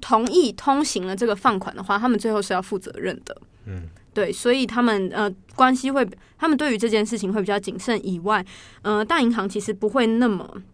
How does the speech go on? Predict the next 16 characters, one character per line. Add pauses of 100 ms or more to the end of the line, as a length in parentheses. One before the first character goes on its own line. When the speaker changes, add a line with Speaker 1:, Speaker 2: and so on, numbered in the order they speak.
(500)
Speaker 1:
那
么
强
烈
的
欠
缺
业
务， (320)
因
为
借
由
放
款
来，